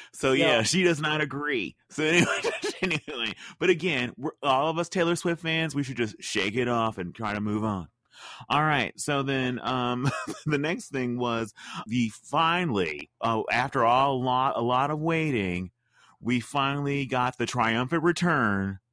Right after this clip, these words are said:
Speaker 1: of Selena Gomez with a lip sync performance of Wolves featuring Marshmello. So what'd you think?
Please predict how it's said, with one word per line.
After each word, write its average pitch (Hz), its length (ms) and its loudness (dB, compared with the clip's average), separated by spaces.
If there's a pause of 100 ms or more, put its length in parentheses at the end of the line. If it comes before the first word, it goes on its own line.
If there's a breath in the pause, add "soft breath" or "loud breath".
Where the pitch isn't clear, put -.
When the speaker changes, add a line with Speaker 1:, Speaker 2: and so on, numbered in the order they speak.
(140)
Speaker 1:
of 117 220 0
Selena 123 420 2
Gomez 120 800 0 (280)
with 127 240 2
a 113 80 4
lip 123 340 2
sync 175 360 0
performance 147 880 2 (380 loud breath)
of 110 480 2
Wolves 110 1000 0 (260)
featuring 170 800 0
Marshmello. 120 920 -2 (840 soft breath)
So 101 260 0
what'd 117 280 2
you 139 80 -2
think? 123 380 0